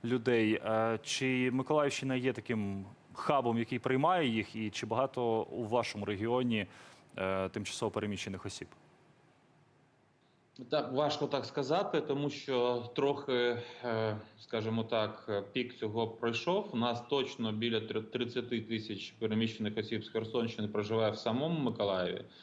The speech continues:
Speaker 2: та, я гадаю, приблизно стільки ж в області. Е, що стосується маломобільних, е, осіб,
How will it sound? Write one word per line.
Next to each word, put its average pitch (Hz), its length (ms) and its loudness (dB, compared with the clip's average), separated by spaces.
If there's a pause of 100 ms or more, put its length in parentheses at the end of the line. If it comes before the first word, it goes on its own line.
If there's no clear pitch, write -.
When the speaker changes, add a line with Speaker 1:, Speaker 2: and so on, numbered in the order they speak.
(400)
Speaker 2:
та, 113 100 0
я 123 120 2
гадаю, 117 380 2 (100)
приблизно 113 400 2
стільки 117 520 -2
ж - 220 -4
в 95 140 -2
області. 87 500 -2 (600)
Е, 85 500 -2
що 143 180 0
стосується 127 580 0
маломобільних, 117 720 2 (160)
е, 101 40 -2 (440)
осіб, 110 420 -4